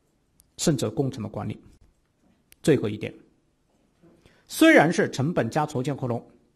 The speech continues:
我业主方可以通过确定最大价来转移一部分风险，这是优点。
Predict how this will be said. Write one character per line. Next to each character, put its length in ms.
我 160
业 200
主 140
方 300
可 180
以 120
通 280
过 260
确 220
定 260
最 220
大 160
价 200
来 160
转 340
移 240
一 120
部 120
分 160
风 140
险， 140
这 120
是 140
优 140
点。 140